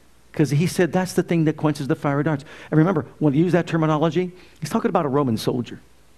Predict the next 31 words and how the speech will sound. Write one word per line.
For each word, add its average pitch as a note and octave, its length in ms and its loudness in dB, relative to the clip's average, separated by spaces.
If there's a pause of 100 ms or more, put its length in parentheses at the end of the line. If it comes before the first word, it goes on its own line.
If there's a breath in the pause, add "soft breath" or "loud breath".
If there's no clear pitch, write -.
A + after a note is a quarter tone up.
(500 soft breath)
who C3 100 0
has D3+ 260 2
his C3 120 -2
shield. A2+ 420 -2 (1040 loud breath)
And D3+ 160 2
you D3 80 4
remember E3+ 160 2
the F#3 80 0
fire F3 260 0
darts? F3 440 -2 (580)
The C3+ 140 2
arrows D#3 300 2
they D3 60 2
would B2 120 0
light C#3+ 160 2
on C#3+ 120 0
fire. C#3+ 300 0
Can D3+ 160 0
you C#3+ 60 4
imagine D3 280 2
one D3 200 2
going C#3+ 220 2
in C#3 120 2
here D3 140 2
with A#2 100 -2
a G#2+ 60 -6
fire C3+ 280 -2
on D3 120 0
it D#3 60 -4
and A2+ 80 -2
just A#2+ 280 -6